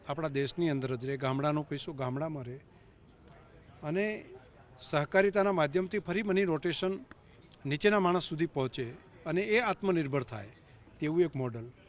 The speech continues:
એ પરસ્પર સહકારી પ્રવૃત્તિઓનું કોર્ડિનેશન માટેનું એક મોડલ તરીકે બનાસ અને પંચમહાલ બે જિલ્લાને દેશના સહકાર મંત્રી શ્રી અમિતભાઈ શાહ સાહેબે સોંપ્યું હતું.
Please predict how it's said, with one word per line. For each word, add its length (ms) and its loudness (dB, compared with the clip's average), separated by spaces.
એ 100 -4
પરસ્પર 560 -2
સહકારી 460 0
પ્રવૃત્તિઓનું 680 -2
કોર્ડિનેશન 520 0
માટેનું 480 -6
એક 200 -6
મોડલ 320 2
તરીકે 560 -2
બનાસ 540 -2
અને 120 -6
પંચમહાલ 500 -4
બે 160 0
જિલ્લાને 480 -4
દેશના 420 -4
સહકાર 460 -2
મંત્રી 320 -6
શ્રી 160 -8
અમિતભાઈ 360 -6
શાહ 180 -10
સાહેબે 340 -8
સોંપ્યું 360 -8
હતું. 160 -14